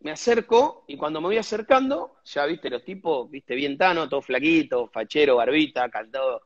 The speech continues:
perfectos. Digo, "Buongiorno". Viste, ya con mi "Buongiorno" le dije, "Por favor, díganme que sí". Viste, bueno, yo ya,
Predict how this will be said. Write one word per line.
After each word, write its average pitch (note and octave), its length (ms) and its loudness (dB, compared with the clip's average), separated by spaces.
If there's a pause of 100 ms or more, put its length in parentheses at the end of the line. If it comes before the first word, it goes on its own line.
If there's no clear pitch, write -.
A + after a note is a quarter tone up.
(140)
perfectos. F3+ 600 0 (1600)
Digo, C3 840 0
"Buongiorno". G#3+ 1000 0 (640)
Viste, D#3 300 2
ya - 160 2
con F3 140 4
mi E3+ 100 2
"Buongiorno" F#3+ 500 4
le F3 100 2
dije, D#3+ 680 0 (200)
"Por D#3+ 240 2
favor, E3+ 460 4
díganme F#3 460 6
que F#3 100 4
sí". F#3+ 320 4 (840)
Viste, D#3+ 440 -6
bueno, D3 320 -6
yo D3 260 -8 (460)
ya, C#3+ 340 0